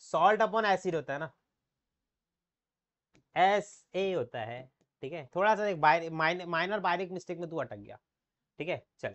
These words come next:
D is the correct answer आएगा, ठीक है, ये देख ले D है बराबर। चल अब ये मेरे को बता, ठीक है, ये बता,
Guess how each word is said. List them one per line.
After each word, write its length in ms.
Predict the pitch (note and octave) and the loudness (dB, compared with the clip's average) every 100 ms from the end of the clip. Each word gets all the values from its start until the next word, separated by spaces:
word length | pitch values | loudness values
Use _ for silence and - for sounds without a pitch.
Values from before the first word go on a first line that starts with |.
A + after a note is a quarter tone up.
| - | -8
D 160 | C3 E3 | -6 -4
is 60 | |
the 120 | D#3+ D3+ | -4 -4
correct 240 | C3 - | -6 -6
answer 240 | G#2 G#2 | -10 -10
आएगा, 160 | G2 F#2+ | -10 -10
ठीक 140 | C3+ | -8
है, 100 | D#3+ | -4
ये 60 | B2+ | -4
देख 160 | A2+ G#2 | -4 -8
ले 100 | G2+ | -10
D 160 | A2 | -8
है 200 | G2 G2 F#2 _ _ _ _ _ - | -8 -10 -14 _ _ _ _ _ -10
बराबर। 280 | B2+ F#3 G#3+ - _ _ _ | -4 0 0 -2 _ _ _
चल 180 | B2+ F#2 _ _ _ _ _ | -4 -4 _ _ _ _ _
अब 140 | D3+ F#3+ | -4 0
ये 100 | G#3+ | 0
मेरे 160 | G3+ | 0
को 100 | F#3 | 0
बता, 280 | E3+ D#3 D3+ _ _ - _ - | -2 -2 -6 _ _ -20 _ -14
ठीक 100 | C#3 | -8
है, 80 | D#3 | -2
ये 120 | D#3+ | 0
बता, 280 | B2+ A2 | 0 -4